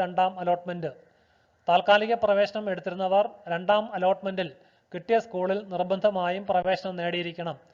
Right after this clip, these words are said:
അല്ലാത്ത പക്ഷം ഏകജാലക പ്രക്രിയയിൽ നിന്ന് പുറത്താവുകയും പിന്നീടുള്ള അവസരങ്ങൾ നഷ്ടപ്പെടുകയും ചെയ്യും. താൽക്കാലിക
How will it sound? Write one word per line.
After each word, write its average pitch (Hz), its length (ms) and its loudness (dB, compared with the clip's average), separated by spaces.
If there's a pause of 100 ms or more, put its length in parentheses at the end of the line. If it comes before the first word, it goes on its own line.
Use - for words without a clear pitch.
(280)
അല്ലാത്ത 185 320 4 (100)
പക്ഷം 202 260 -2 (100)
ഏകജാലക 202 580 4
പ്രക്രിയയിൽ 196 520 0
നിന്ന് 185 140 -4
പുറത്താവുകയും 175 760 0 (460)
പിന്നീടുള്ള 214 460 2 (160)
അവസരങ്ങൾ 202 440 0
നഷ്ടപ്പെടുകയും 180 640 -2
ചെയ്യും. 160 440 -12 (320)
താൽക്കാലിക 185 420 4